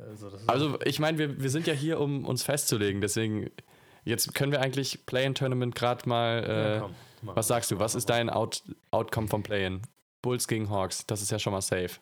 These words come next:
Speaker 2: Was,
Speaker 1: Ja,
Speaker 2: wie
Speaker 1: es
Speaker 2: geht das
Speaker 1: gewinnt
Speaker 2: aus?
Speaker 1: Bulls.
Speaker 2: Gehst du auf die Bulls?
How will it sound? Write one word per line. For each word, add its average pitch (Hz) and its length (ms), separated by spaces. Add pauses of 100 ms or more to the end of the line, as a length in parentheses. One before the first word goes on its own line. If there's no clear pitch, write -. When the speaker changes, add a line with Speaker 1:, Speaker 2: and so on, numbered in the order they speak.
(280)
Speaker 2:
Was, - 420 (180)
Speaker 1:
Ja, 135 240 (440)
Speaker 2:
wie 170 60
Speaker 1:
es 127 140
Speaker 2:
geht 104 140
das 95 100
Speaker 1:
gewinnt 95 140
Speaker 2:
aus? - 260 (320)
Speaker 1:
Bulls. 160 160 (840)
Speaker 2:
Gehst 123 180
du 135 40
auf 117 60
die 120 80
Bulls? 123 380